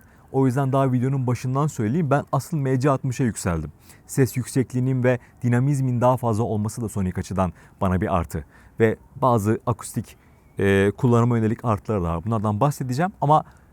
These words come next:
asıl gözlem benim M C altmış fiyat performans oranı açısından. Çünkü M C elliyi alabilen M C altmışı da alabilir gibi düşünüyorum ben.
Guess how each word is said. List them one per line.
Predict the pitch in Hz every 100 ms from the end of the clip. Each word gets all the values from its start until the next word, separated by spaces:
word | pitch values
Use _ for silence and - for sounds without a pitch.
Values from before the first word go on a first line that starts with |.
| _
asıl | - 170 151
gözlem | 110 127 120 139 143
benim | 127 180
M | 143 127
C | 117 123
altmış | 113 104 -
fiyat | 107 98
performans | 98 92 92 95 95
oranı | 87
açısından. | 80 - 87
Çünkü | 87 135 135 135 - - - - -
M | 156 131
C | 120
elliyi | 110 113
alabilen | 95 92 85 139 180
M | 120 113
C | 127
altmışı | 113 117 107
da | 101 90
alabilir | 92 87 78 87
gibi | 87 85
düşünüyorum | 85 - 87 82 80
ben. | 165